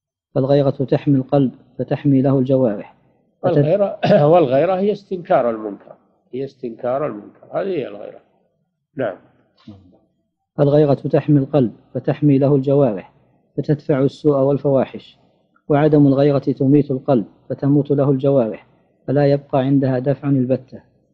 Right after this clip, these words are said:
Speaker 1: ومثل الغيرة في القلب مثل القوة التي تدفع المرض وتقاومه، فإذا ذهبت القوة وجد الداء، وجد الداء المحل قابلا ولم يجد دافعا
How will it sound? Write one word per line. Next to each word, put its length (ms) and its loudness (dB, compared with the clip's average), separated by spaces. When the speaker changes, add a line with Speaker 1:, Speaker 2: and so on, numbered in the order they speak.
Speaker 1:
ومثل 340 2
الغيرة 320 2
في 280 -2
القلب 300 0
مثل 360 0
القوة 440 -2
التي 300 -2
تدفع 340 -4
المرض 320 0
وتقاومه، 760 -2
فإذا 340 4
ذهبت 400 0
القوة 440 0
وجد 340 -2
الداء، 560 -2
وجد 280 -2
الداء 360 -2
المحل 460 -2
قابلا 480 -4
ولم 240 4
يجد 300 2
دافعا 480 -2